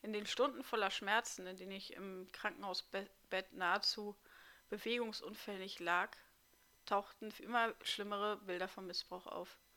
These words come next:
Ich fühlte all das, was ich als Kind erleben musste, förmlich körperlich nochmal und konnte mich nicht dagegen wehren. Einerseits wurde mehr, mir mehr und mehr bewusst, andererseits konnte ich nicht damit umgehen.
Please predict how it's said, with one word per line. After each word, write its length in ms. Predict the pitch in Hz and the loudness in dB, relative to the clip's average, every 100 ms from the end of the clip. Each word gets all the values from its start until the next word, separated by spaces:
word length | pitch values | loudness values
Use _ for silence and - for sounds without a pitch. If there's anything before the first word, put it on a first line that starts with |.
| - - - _ | -20 -20 -20 _
Ich 120 | 214 | -8
fühlte 320 | - 247 233 - | -4 -2 0 2
all 140 | 196 | 2
das, 480 | 196 240 - - - 220 | 4 2 0 -10 -12 -8
was 200 | 202 202 | -6 -6
ich 80 | - | -6
als 180 | - - | -8 -2
Kind 200 | 240 226 | -2 0
erleben 340 | 202 196 202 | 0 0 -2
musste, 280 | 208 190 202 | -4 -6 -6
förmlich 400 | - 185 185 - | -4 -4 -4 -4
körperlich 400 | 180 175 196 196 | -4 -2 -4 -6
nochmal 420 | 208 - - 196 - - - - - - | -10 -6 -6 -6 -10 -20 -20 -20 -20 -16
und 80 | 214 | -8
konnte 240 | 196 196 202 | -4 -2 -4
mich 160 | 170 | -10
nicht 200 | 196 - | -8 -6
dagegen 340 | 208 226 226 208 | -6 -6 -8 -6
wehren. 340 | - - - - - _ _ _ _ _ _ _ _ _ _ - - - - | -6 -6 -8 -18 -20 _ _ _ _ _ _ _ _ _ _ -20 -18 -18 2
Einerseits 540 | - 233 269 269 262 - | 6 6 6 6 4 4
wurde 140 | 214 | -2
mehr, 400 | 208 214 240 240 - - - | -2 2 6 4 2 -10 -6
mir 160 | 214 | -4
mehr 260 | 208 220 233 | 0 2 2
und 100 | 208 | 0
mehr 180 | 202 202 | -2 -2
bewusst, 580 | 196 202 262 - - - - _ _ _ _ _ _ _ - - | -2 -4 -4 -4 -6 -12 -20 _ _ _ _ _ _ _ -12 -4
andererseits 540 | 208 220 226 226 220 | 0 0 2 2 0
konnte 260 | - 196 196 | -2 -2 -4
ich 100 | 196 | -8
nicht 180 | 202 202 | -6 -6
damit 220 | 208 208 | -6 -8
umgehen. 420 | 190 180 180 | -10 -8 -10